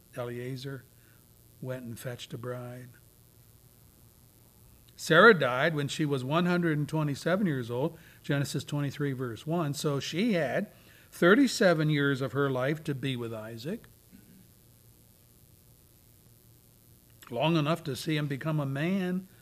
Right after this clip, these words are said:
who loved and obeyed God. That's, <laughs> that's a Christian mother's dream right there, to see their kids come to know God. She got to see that.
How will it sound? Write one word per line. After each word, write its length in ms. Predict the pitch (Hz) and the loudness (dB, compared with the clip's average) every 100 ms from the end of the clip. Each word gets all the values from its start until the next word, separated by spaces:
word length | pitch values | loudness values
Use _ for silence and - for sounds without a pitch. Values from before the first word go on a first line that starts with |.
| - - - - | -20 -20 -16 -6
who 120 | 131 | -4
loved 420 | 127 151 175 160 | -2 -2 -2 -2
and 140 | 160 | 0
obeyed 440 | 156 151 151 160 156 | 0 -2 -2 -2 -4
God. 240 | 180 165 | -4 -4
That's, 320 | 170 185 - - - - - | -6 -8 -12 -14 -20 -8 -6
<laughs> 80 | - - - - - - - | -6 -10 -20 -20 -20 -20 -12
that's 200 | 240 202 | -10 -6
a 80 | 190 | -8
Christian 480 | - 220 - 165 156 | -4 -4 -4 -2 0
mother's 340 | 196 214 165 | 0 -2 -6
dream 540 | - 214 220 226 175 170 | -8 -6 -2 0 0 -2
right 200 | 208 - | -4 -8
there, 400 | - - - - - - - - - - - - - | -18 -20 -20 -20 -20 -20 -20 -20 -20 -20 -20 -20 -18
to 60 | 175 | -8
see 240 | - 202 | -2 -2
their 160 | 202 202 | -2 -6
kids 500 | 226 220 202 - - - - - - - - - | -6 -6 -8 -14 -18 -20 -20 -20 -20 -20 -20 -20
come 240 | - 220 185 | -12 -6 -2
to 80 | 202 | 0
know 200 | 220 220 | 0 -2
God. 420 | 247 254 233 147 - - - - - - - - - - - - - - - - - - - - - - | -4 -6 -10 -16 -20 -20 -20 -20 -20 -20 -20 -20 -20 -20 -20 -20 -20 -20 -20 -20 -20 -20 -20 -20 -20 -12
She 160 | 208 | -6
got 180 | 190 202 | -4 -4
to 80 | 220 | -4
see 180 | - - - | -12 -14 -10
that. 280 | 131 117 | -10 -10